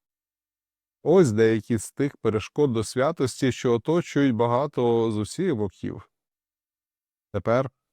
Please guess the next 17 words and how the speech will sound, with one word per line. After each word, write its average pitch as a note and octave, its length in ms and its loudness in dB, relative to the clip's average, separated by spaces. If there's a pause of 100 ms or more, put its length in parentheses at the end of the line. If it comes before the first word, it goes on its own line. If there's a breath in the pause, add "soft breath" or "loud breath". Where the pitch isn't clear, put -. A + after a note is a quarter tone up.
з A2 180 0
іншого G2+ 500 -2
боку, C3 420 -2
зауважимо, A#2+ 800 2 (500 loud breath)
якою G3+ 320 0
спокусою C3 720 0
є A#2+ 100 4
багатство A#2+ 760 -2
до B2 180 -2
всіх F#3+ 400 -8
нечистих A#2 800 -6 (220)
устав B2+ 560 -4 (540)
або G2 220 -8
бажань. F2+ 460 -14 (680)
Перш C3 280 2
за A#2 120 2
все, C3 380 0